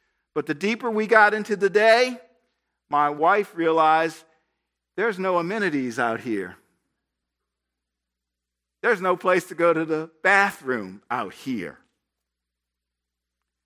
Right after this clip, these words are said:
And I said, "Well, dear, you gotta go find a tree.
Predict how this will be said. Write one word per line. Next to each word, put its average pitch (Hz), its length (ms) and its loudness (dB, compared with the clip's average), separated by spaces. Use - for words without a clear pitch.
And 104 100 -14
I 107 60 -8
said, 123 380 -4
"Well, 107 160 -12
dear, 147 500 -2
you - 60 -20
gotta 120 220 -6
go 123 120 -4
find 135 300 -6
a 180 40 -8
tree. 123 480 -8